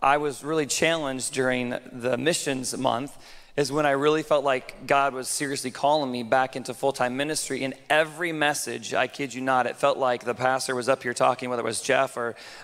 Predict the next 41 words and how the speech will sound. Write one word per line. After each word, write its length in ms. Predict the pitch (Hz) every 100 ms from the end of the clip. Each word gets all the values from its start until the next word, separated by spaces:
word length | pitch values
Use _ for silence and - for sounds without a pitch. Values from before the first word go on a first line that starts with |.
| -
uh, 20 |
uh, 280 | 117 123 120
Pastor 360 | 123 117 -
Weaver 440 | 117 135 131 131 131
or 340 | 113 113 113 - -
Pastor 200 | 127 131
Hawkins, 340 | 120 127 123
any 240 | 117 160 196
pastor 320 | 170 156 -
that 80 | 135
was 100 | 131
standing 260 | 165 160
up 120 | 156 -
here 100 | 143
on 80 |
this 120 | 139 -
pulpit, 320 | 151 135 127
I 140 | 143
felt 200 | 156 165
like 160 | 151 139
we 120 | 139
were 120 | 135
on 100 | 127
a 60 | 120
one-on-one 640 | 120 139 143 135 131 127
conversation. 800 | - 123 113 - 117 113 110 - - - -
I 80 | 127
couldn't 340 | - 175 170
get 120 | 151
away 320 | 139 113 123
from 240 | 123 117 107
it. 160 | - - - - - - - - -
It 100 | 143
was 180 | 156 143
like, 320 | 139 131 - - - 127
"Go, 380 | 139 131 113 101 - - _ _
go." 340 | 123 139 131 120
And 120 | 135
I 40 |
was 140 | 143 131
like, 200 | 120